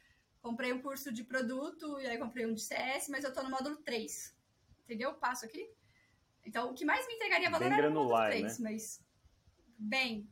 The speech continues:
Speaker 1: só que aí a, a etapa toda aqui foi enorme, então é entender mesmo, né? E aí as ferramentas a gente adapta depois, é, depois que, que a, que a jornada tá alinhada.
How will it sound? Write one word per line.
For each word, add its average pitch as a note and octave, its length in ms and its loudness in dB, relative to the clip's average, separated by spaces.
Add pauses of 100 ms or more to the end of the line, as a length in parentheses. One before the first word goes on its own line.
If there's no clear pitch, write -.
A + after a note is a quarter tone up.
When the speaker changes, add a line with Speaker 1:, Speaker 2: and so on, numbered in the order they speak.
Speaker 1:
só A3+ 200 -6
que A3+ 100 -8
aí A#3+ 220 0
a, A#3+ 360 -2
a A3+ 60 -2
etapa C4 400 0
toda D4 280 -6
aqui E4 320 -6
foi F4 400 -6 (400)
enorme, C4 520 4
então A3+ 420 -4 (560)
é B3+ 100 0
entender A4 440 0
mesmo, A3+ 460 2
né? A3+ 280 -2
E C4+ 40 0
aí A#3+ 120 2
as A#3+ 120 -4
ferramentas C4 500 -2
a D#4+ 60 -6
gente D4 200 -4
adapta C#4 360 0
depois, B3+ 720 -4
é, G3 580 -14 (500)
depois G#3+ 260 -6
que, B3 140 -18
que - 160 -10
a, G#3+ 80 -2 (120)
que A#3+ 100 -8
a A3+ 60 -2
jornada A3+ 480 -4
tá B3 140 -2
alinhada. A#3+ 480 -2